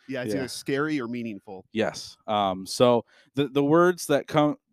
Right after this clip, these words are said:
Speaker 2: come to mind within this word, uh, so we're gonna talk about repentance,
Speaker 1: Mm-hmm.
Speaker 2: but then there's also, so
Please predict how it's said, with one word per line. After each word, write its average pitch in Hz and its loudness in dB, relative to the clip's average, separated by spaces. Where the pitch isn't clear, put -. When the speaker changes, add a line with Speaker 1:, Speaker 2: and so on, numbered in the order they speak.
Speaker 2:
come 139 0
to 131 -6
mind 131 0
within 120 -2
this 127 -4
word, 113 -4
uh, 101 -2
so 107 -2
we're 104 -4
gonna 113 -12
talk 117 -6
about 117 -6
repentance, 104 -14
Speaker 1:
Mm-hmm. 107 -20
Speaker 2:
but 104 -10
then 101 -12
there's 101 -8
also, 104 -4
so 98 -6